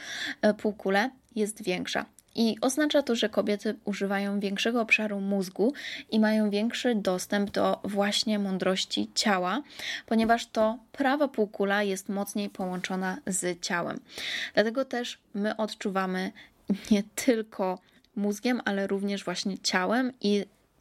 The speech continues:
tymi, e, te emocje wchodzą do naszego ciała. Dlatego kiedy my, kobiety, kumulujemy w sobie stres, to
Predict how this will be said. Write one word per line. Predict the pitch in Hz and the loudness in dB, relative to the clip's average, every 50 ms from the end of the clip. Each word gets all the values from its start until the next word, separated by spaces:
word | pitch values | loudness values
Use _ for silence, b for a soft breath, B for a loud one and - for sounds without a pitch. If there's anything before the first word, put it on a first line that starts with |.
| - - | -8 0
tymi, | - 240 208 202 202 202 214 B B B B B B B B B | 2 4 4 4 2 -2 -4 B B B B B B B B B
e, | 208 202 196 | 0 0 2
te | - 226 208 - | 2 0 0 0
emocje | 202 202 208 233 247 247 - - 202 196 202 233 254 - _ _ _ _ _ | 0 -2 -2 -2 -4 -4 -6 -6 -4 -2 -2 -4 -4 -8 _ _ _ _ _
wchodzą | - - - 202 196 - 196 190 | -6 0 0 0 0 0 -2 -4
do | 185 175 | -4 -4
naszego | 185 185 - - 180 180 185 180 | -4 -4 -4 -6 -6 -4 -6 -4
ciała. | - - 180 180 - - 294 - B B B B B B B | -2 -2 -2 -2 -2 -4 -6 -10 B B B B B B B
Dlatego | - 208 196 220 208 220 220 214 - - - _ _ | 0 0 2 4 4 6 6 4 4 2 -2 _ _
kiedy | - - 240 202 185 202 208 208 208 202 - - _ _ _ _ _ _ _ _ _ _ _ _ _ _ _ _ - | -4 0 0 2 2 2 2 2 2 0 -2 -6 _ _ _ _ _ _ _ _ _ _ _ _ _ _ _ _ -2
my, | - 185 185 185 190 190 196 | 0 2 4 4 4 4 4
kobiety, | 196 - - 180 180 180 175 175 175 - - 180 180 185 202 - _ _ _ - | 2 0 -2 0 2 4 2 2 0 0 0 0 0 0 -2 -4 _ _ _ -10
kumulujemy | - - 196 185 190 190 190 196 208 208 208 202 | -2 2 2 4 6 6 6 6 6 6 4 2
w | 190 - | -2 -2
sobie | - 190 175 185 | -4 -4 -4 -4
stres, | 180 - - - - 165 190 254 254 - - | -4 -6 -6 -4 -2 0 0 0 0 -2 -4
to | - 226 214 208 208 - - | -2 0 0 2 2 0 -2